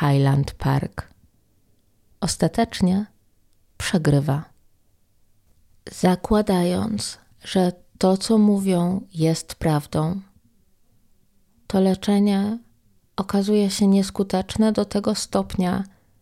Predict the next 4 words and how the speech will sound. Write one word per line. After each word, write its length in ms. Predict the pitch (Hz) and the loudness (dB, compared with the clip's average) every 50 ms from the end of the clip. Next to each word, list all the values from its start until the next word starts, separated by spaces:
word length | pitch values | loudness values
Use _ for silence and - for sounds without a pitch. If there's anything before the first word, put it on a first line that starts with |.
| _ _ _ _ | _ _ _ _
że 420 | - - - 175 165 160 165 180 190 _ _ _ _ _ _ _ _ _ _ _ _ _ _ - | -10 -4 0 0 0 0 0 -4 -8 _ _ _ _ _ _ _ _ _ _ _ _ _ _ -4
pięć 360 | - - 185 185 208 214 - | 0 2 2 2 2 0 0
miesięcy 460 | 262 254 240 - 226 214 208 - 233 | 0 0 2 4 4 4 4 2 -2
później 680 | - - 185 185 175 175 175 180 175 185 190 214 - | -2 0 0 0 0 0 0 0 0 0 -2 -4 -6